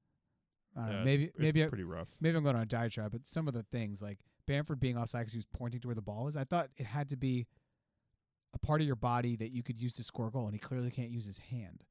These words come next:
Speaker 1: If you look at the play, his center of gravity, like, his hips and his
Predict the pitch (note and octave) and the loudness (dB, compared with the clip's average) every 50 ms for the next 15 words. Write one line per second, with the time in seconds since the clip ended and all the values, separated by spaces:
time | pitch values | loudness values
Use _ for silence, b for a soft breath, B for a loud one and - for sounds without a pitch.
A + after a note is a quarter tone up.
0 | _ _ _ _ _ _ - _ _ _ _ _ _ _ - C#3 D#3 F3 F3 E3 | _ _ _ _ _ _ -20 _ _ _ _ _ _ _ 4 8 10 10 12 12
1 | F#3+ A3+ - B3+ G3+ F#3 - - G3 F#3 D3+ B2 A2 - - _ _ _ _ _ | 10 10 10 6 2 0 0 2 2 2 4 2 0 -2 -8 _ _ _ _ _
2 | _ B2+ C#3 D3+ C#3 - F#3+ G3 G3 F#3+ E3 D3 D3+ D#3 E3 D3+ D3 C3+ B2+ A#2 | _ 0 0 0 2 2 2 2 2 2 2 2 2 2 2 2 2 2 2 0
3 | A#2 - _ _ _ _ - - C#3 B2+ A#2+ C3+ A#2+ - - E3+ F#3 F#3+ F#3 - | -2 -6 _ _ _ _ -16 -12 -10 -8 -6 -6 -4 0 2 2 2 2 0 -6
4 | - - - C3 B2+ B2+ B2 A#2 A2+ - | -10 -10 -8 -4 -4 -4 -4 -4 -6 -10